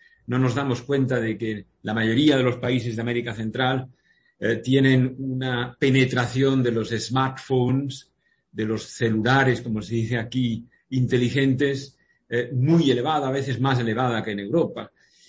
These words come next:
y que las redes sociales son auténticas protagonistas de la información y de la comunicación pública.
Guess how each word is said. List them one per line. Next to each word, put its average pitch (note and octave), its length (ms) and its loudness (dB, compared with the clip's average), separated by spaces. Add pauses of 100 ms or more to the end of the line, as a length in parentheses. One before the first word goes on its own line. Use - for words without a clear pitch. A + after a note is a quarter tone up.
y A2+ 120 -4
que A#2+ 100 -2
las A2+ 140 2
redes C3+ 300 2
sociales C3 440 -4
son C3 280 -2
auténticas A#2+ 960 -2
protagonistas A2+ 960 -4 (400)
de A#2+ 160 2
la A#2 140 4
información A2+ 720 -2
y G#2+ 60 0
de G2+ 100 -6
la G#2 120 -6
comunicación G2+ 640 -4
pública. F#2+ 460 -4